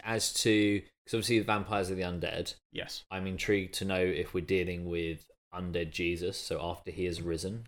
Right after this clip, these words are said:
Speaker 1: like a loaf of bread.
Speaker 2: So I, I believe, I believe he has ye-, yeasted, and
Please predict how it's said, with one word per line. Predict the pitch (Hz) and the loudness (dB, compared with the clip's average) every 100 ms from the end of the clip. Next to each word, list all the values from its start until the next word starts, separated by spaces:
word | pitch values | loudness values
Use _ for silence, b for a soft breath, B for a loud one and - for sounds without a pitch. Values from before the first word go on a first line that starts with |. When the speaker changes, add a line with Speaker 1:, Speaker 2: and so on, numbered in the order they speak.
| _ | _
Speaker 1:
like | - - 87 | -14 -10 -6
a | |
loaf | 82 82 87 - | -4 -4 -4 -8
of | 78 - | -20 -14
bread. | 78 82 | -6 2
Speaker 2:
So | |
I, | 120 120 127 | 2 4 0
I | |
believe, | 120 123 123 117 - - | 0 2 2 0 -8 -10
I | 117 | -8
believe | 120 113 107 107 | -4 0 2 2
he | 117 110 | 0 -2
has | 107 101 95 - - _ _ _ - | -2 -4 -4 -6 -10 _ _ _ -18
ye-, | 104 104 - | -14 -14 -8
yeasted, | 104 98 - 98 107 - _ _ _ _ _ _ _ _ _ - | -4 -2 -2 -2 -4 -10 _ _ _ _ _ _ _ _ _ -14
and | 107 151 - | -10 -4 0